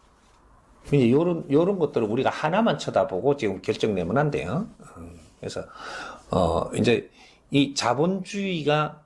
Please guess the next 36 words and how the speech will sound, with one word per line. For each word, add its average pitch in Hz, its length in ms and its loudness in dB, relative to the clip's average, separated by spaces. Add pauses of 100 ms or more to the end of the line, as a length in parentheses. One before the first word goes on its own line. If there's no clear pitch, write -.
(100)
어, 120 220 2
자본주의의 156 1200 -2
그 139 80 0
민주주의의 151 840 0
자본주의가 117 680 -2
바르게 214 420 0
운영돼야 110 560 -2
되지, 92 240 -8
이게 143 320 -2
독재가 220 440 -2
돼서는 151 400 -8
안 - 120 -8
돼. - 160 -14
독재가, 117 440 -4 (280)
지금 196 360 0
이건 151 240 0
독재로 190 540 -2
지금 127 340 -8 (180)
가고 262 300 0
있는 123 240 -4
거거든요. 82 560 -10 (600)
자본주의도 240 680 0
독재가 151 400 -4
되고 139 360 -6
민주주의도 185 760 0
독재가 175 420 0
되고 143 320 -2
저 - 140 -6
공산주의도 185 600 0
독재로 220 460 0
지금 156 200 -6
가는 120 200 -4
게 98 60 -6
이게 202 300 0
문제인 160 400 -4
거죠. 87 360 -12